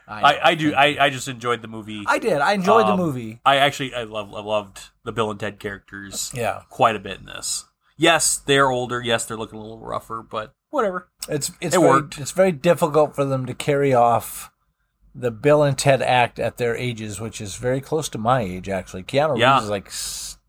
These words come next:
Speaker 1: fifty-eight or something like that.
Speaker 2: Did a pretty good job, though.
Speaker 1: Yeah, but
Speaker 2: They just look,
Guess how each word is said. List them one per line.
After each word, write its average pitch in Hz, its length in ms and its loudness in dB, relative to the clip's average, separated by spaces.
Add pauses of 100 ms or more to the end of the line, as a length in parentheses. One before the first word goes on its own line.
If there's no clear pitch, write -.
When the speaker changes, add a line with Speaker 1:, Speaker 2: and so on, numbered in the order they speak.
(220)
Speaker 1:
fifty-eight 117 760 -10
or 117 40 -16
something 127 240 -8
like 117 140 -10
that. 120 240 -4 (100)
Speaker 2:
Did 302 120 2
a - 20 -6
pretty 202 200 4
good 131 140 2
job, 113 280 4
though. 113 120 2
Speaker 1:
Yeah, 117 240 2 (140)
but 139 260 2
Speaker 2:
They 180 80 -2
just 180 180 0
look, 175 300 2